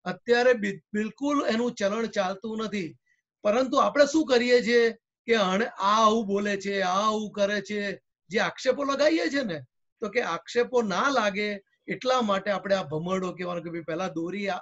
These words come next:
લગાવી દીધી છે અને અત્યારે આ ખાલી ફરી રહ્યો છે. એની ઈચ્છા હોય કે ના હોય, એને ફર-, એને ફરવું જ પડે ભમરડાને. એટલા માટે તમારી અંદર દોષ વૃત્તિ ઉત્પન્ન ન થાય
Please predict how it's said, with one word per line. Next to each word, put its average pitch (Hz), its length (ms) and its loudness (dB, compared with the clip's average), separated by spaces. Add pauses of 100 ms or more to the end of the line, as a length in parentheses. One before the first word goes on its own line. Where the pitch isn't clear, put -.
(140)
લગાવી 180 380 -4
દીધી 202 280 -6
છે 202 140 -8
અને 196 140 -8
અત્યારે 208 320 -4
આ 208 120 -4
ખાલી 202 640 -6
ફરી 214 260 -2
રહ્યો 165 300 0
છે. 135 240 -14 (300)
એની 202 240 -2
ઈચ્છા 220 380 -4
હોય 226 360 0
કે 240 160 2
ના 247 180 0
હોય, 226 200 0
એને 214 140 -6
ફર-, - 340 -10 (240)
એને 196 160 -4
ફરવું 202 380 -4
જ 254 80 -10
પડે 175 240 -2
ભમરડાને. 143 760 -8 (320)
એટલા 226 280 0
માટે 202 260 -2 (100)
તમારી 220 440 0
અંદર 233 380 0
દોષ 220 360 -2
વૃત્તિ 226 380 -8
ઉત્પન્ન 233 440 -4
ન 208 240 2
થાય 208 400 -2